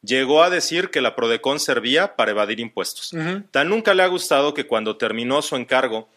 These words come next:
Speaker 1: la licenciada Diana Bernal, la primera y única procuradora que al parecer ha tenido, lo que hizo el presidente fue mandar perfiles que eran totalmente inviables.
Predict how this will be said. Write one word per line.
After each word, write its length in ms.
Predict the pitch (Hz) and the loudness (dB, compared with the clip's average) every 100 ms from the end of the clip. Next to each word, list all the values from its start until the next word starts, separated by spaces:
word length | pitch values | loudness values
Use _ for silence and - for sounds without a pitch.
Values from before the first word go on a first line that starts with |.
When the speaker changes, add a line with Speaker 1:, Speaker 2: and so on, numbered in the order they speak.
| _ _ - | _ _ -6
Speaker 1:
la 180 | 107 107 | -2 0
licenciada 520 | 104 117 107 131 131 | -2 -4 0 2 4
Diana 260 | 131 135 | 2 2
Bernal, 360 | 120 123 139 139 | 2 2 2 0
la 140 | 107 | 0
primera 380 | - 104 127 143 | -4 -2 2 2
y 60 | 131 | 2
única 280 | 139 127 110 | -2 -2 -2
procuradora 560 | - 113 113 127 127 | -2 0 2 4 4
que 80 | 98 | 0
al 80 | 90 | -4
parecer 380 | 101 101 120 123 | -4 -2 0 0
ha 100 | 127 | 0
tenido, 400 | 170 151 139 - _ _ _ _ _ _ | 0 -2 -4 -8 _ _ _ _ _ _
lo 280 | 131 147 147 | 0 2 4
que 120 | 160 | 2
hizo 160 | 175 208 | 2 0
el 80 | |
presidente 500 | 202 170 165 170 170 | 0 0 2 2 2
fue 180 | 165 170 | 0 0
mandar 460 | 170 165 160 165 - | 2 2 2 2 2
perfiles 560 | 160 139 147 156 165 - | 0 0 -2 0 0 0
que 100 | 160 | 0
eran 240 | 170 165 | 0 -2
totalmente 640 | 143 - 160 160 170 170 | -6 0 2 2 -2 -4
inviables. 720 | 156 127 143 156 104 - - | -4 2 2 2 -2 -6 -10